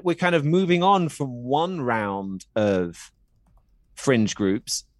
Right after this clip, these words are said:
to the next round of fringe groups. And I think th-, the way that this is happening in Italy shows us a lot about this broader trend throughout Europe, where,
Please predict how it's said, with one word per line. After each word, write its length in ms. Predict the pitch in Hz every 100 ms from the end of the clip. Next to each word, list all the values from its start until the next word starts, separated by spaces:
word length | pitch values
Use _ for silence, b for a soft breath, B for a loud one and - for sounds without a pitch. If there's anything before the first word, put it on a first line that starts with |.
| _ -
to 100 | 165
the 120 | 147
next 340 | 160 202 -
round 240 | 135 110 98
of 80 | -
fringe 380 | 107 92 87
groups. 360 | 98 80 - - b b -
And 100 | 143
I 60 |
think 320 | 139 202 - 165
th-, 240 | 143 - 311 -
the 120 | 139
way 320 | 123 151 202
that 100 | 175
this 160 | 156 151
is 80 | 131
happening 460 | 123 135 135 127
in 260 | 120 143 120
Italy 320 | 135 185 127
shows 400 | 107 - 160 175
us 180 | 127 110
a 60 | 117
lot 360 | 120 135 143
about 460 | 123 92 117 110 110
this 200 | 117 -
broader 360 | - 117 147
trend 380 | 120 - 123 113
throughout 280 | 117 110 95
Europe, 300 | 151 147 85 -
where, 240 | 127 117